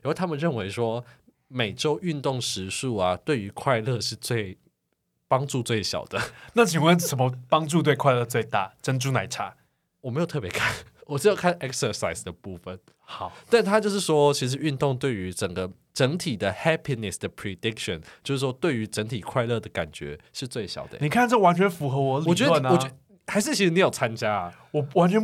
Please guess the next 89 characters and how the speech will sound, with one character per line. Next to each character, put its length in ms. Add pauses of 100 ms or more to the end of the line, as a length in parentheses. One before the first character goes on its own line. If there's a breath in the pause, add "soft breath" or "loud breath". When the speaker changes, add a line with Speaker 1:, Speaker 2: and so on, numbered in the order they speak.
(100)
Speaker 1:
你 120
是 100
不 60
是 60
有 60
写 160
到 80
这 100
个 60
问 160
卷？ 160
Speaker 2:
我 40
在， 260
在 160
你 120
讲 240
这 140
件 160
事 140
问 160
卷 140
之 100
前， 100
我 60
完 120
全 120
不 100
知 60
道 80
有 40
这 100
个 80
研 240
究。 220
但 120
是 100
我 180
的 60
理 100
论 180
就 100
是 140
说， 280
因 100
为 80
大 100
家 100
都 100
知 160
道， 220 (240 loud breath)
呃， 160
大 100
家 80
都 120
会 60
说 200
运 120
动 140
会 280
让 120
你 60
快 240
乐， 120
因 80
为 80
有 100
脑 160
内 180
啡 140
嘛。 60
Speaker 1:
对。 220 (360 loud breath)
Speaker 2:
我 100
就 100
说， 320 (600 loud breath)
会 120
被 100
那 100 (100)
一 60
点 180
点 160
脑 120
内 100
啡 120
骗 220
的 80
人 140
都 100
是 160
笨 180